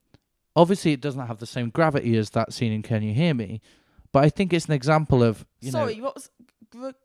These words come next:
Speaker 2: grav-, gravity? <laughs>
Speaker 1: It doesn't have the same gravity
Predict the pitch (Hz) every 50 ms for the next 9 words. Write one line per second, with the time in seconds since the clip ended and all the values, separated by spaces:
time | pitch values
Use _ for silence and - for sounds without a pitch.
0 | _ _ _ _ _ _ _ _ _ _ _ _ _ _ _ _ _ _ _ 240
1 | 262 269 269 269 220 214 - _ 233 262 269 269 269 233 208 202 - - - 160
2 | 85 98 104 139 175 - - 117 - - - - 101 98 98 107 - - - -
3 | - - - - - - 381 403 370 - - - - - - - - 466 480 392
4 | 320 294 - - - - - _ _ _ _ _ _ _ _ _ _ - - _
5 | _ _ 226 240 320 311 294 269 220 202 202 - 214 196 185 175 175 175 190 -
6 | 180 - - - 123 - 120 131